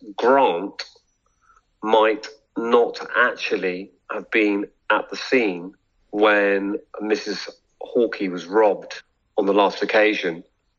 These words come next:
That is to say, when, uh, she was murdered by Howard. The judge accepted the defence submission that what might have happened is that she might have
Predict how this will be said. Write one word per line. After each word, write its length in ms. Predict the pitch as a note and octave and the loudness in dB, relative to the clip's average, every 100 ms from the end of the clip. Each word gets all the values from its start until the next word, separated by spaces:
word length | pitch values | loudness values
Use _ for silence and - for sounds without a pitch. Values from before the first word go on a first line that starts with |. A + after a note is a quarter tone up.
| _ - | _ -2
That 340 | G#2 F#2 - - | 0 0 -4 0
is 300 | F#2+ F2+ - | 0 0 -6
to 80 | - | -6
say, 760 | - G#2 G2 F#2+ F#2+ G#2 - | 2 4 4 4 2 -2 -2
when, 500 | G2+ G2+ F#2+ F#2 G2+ F#2+ | 2 4 4 2 -4 -4
uh, 380 | F#2+ F#2 F#2 F#2 | -2 -2 -2 -4
she 160 | - | -8
was 160 | F#2 F2 | -10 -6
murdered 320 | G2 F#2+ F2+ | -2 -2 0
by 160 | G2+ F#2+ | -2 0
Howard. 440 | G#2+ G#2+ F#2+ F2 - _ - - - - - - - _ | 2 4 2 -2 -16 _ -20 -20 -20 -20 -20 -20 -20 _
The 60 | - | -2
judge 240 | D3 D3 | 2 2
accepted 920 | C#3 - C3 - - A2+ G#2+ G2+ G2 - - | 0 2 2 2 -4 2 4 4 0 -14 -10
the 360 | G2+ G#2 G2+ G2 G2 | 0 2 2 0 -2
defence 380 | - C#3 C#3+ C#3 | 2 2 2 -2
submission 540 | F#2 F#2 F#2 - F2+ - _ _ _ - | -6 -4 -4 -6 -10 -12 _ _ _ 2
that 360 | G2 - - | 2 2 -6
what 260 | - A#2+ - | 0 0 4
might 240 | A#3+ - | 4 4
have 100 | A2+ | 2
happened 540 | - E2+ - G2 F2+ F#2 | 0 0 0 -2 -2 -2
is 240 | F#2 - | -6 -2
that 240 | G#2 G2 - | 2 2 0
she 220 | - A#2+ | -4 -2
might 280 | G#2+ A2 G#2+ | 2 2 2
have 140 | G#2 | -4